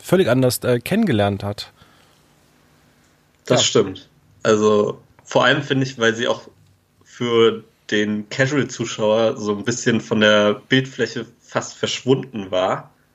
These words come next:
Speaker 2: Und sie jetzt irgendwie so rückblickend nochmal so zu sehen, ist eigentlich auch interessant, wie sich dieser Mensch verändert hat seit diesem riesen E-S-C-Hit.
Speaker 1: Ja, und wenn wir schon, äh,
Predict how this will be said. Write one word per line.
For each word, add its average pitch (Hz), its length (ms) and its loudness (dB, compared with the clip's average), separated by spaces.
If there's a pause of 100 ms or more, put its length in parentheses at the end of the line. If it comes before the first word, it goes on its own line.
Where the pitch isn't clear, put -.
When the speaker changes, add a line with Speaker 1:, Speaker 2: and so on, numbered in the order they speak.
(420)
Speaker 2:
Und 117 200 -4
sie 113 140 2
jetzt 131 200 2
irgendwie 123 220 0
so 113 140 -2
rückblickend 113 640 -4
nochmal 104 340 -2
so 104 120 -6
zu 101 200 -10
sehen, 110 240 2
ist 113 140 -4
eigentlich 110 260 0
auch - 140 -2
interessant, 104 640 -2
wie 113 60 -2
sich 98 180 -8
dieser 107 160 -2
Mensch 104 260 0
verändert 107 440 0
hat 95 180 -6
seit 98 380 0 (520)
diesem 101 420 -4
riesen 104 600 -2 (180)
E-S-C-Hit. 104 800 0 (1200)
Speaker 1:
Ja, 143 180 4
und 165 300 -2
wenn 160 140 0
wir 165 80 -2
schon, 151 280 0
äh, 131 380 0